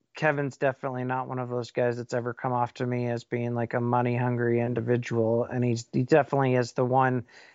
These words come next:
promoter that probably does the most with advocacy out of all of them. So, I mean, I, I, I can't, and I talked to him extensively, you know, like, we've had long, long conversations about advocacy. I,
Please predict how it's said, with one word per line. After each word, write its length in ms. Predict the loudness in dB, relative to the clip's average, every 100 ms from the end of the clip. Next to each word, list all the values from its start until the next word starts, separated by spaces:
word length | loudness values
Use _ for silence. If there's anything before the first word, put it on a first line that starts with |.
| _ -4
promoter 600 | 0 2 4 4 4 0
that 220 | 0 -4 -10 _ -20
probably 380 | 0 2 4 2
does 240 | -2 -4
the 80 | -4
most 440 | -2 2 2 0 -10
with 180 | -8
advocacy 580 | -4 -2 -2 -6 -6 -4
out 160 | -2 -4
of 140 | -4
all 320 | -2 0 0
of 80 | -2
them. 260 | -6 -8 -8
So, 280 | -12 -6 0
I 80 | 2
mean, 240 | 4 0 -2 -8 -20 -20 -14 -4
I, 80 | -4 -4 -12 -18 -20 -4 2
I, 300 | 4 4 2
I 140 | 0
can't, 260 | -2 -4 -10
and 140 | -6 -4
I 60 |
talked 400 | -2 2 2 2
to 120 | -6
him 200 | -4 -4
extensively, 880 | -8 -12 -8 -4 -4 -6 -10 -12 -8
you 60 | -4
know, 100 | -2
like, 220 | -2 -4 -6 -20 -6
we've 180 | -2 4
had 200 | 4 4
long, 460 | 4 6 6 4
long 320 | 0 0 0
conversations 800 | -2 -2 -2 -2 -2 -2 -4 -12
about 220 | -8 -6 -4
advocacy. 460 | -4 -6 -8
I, 60 | -8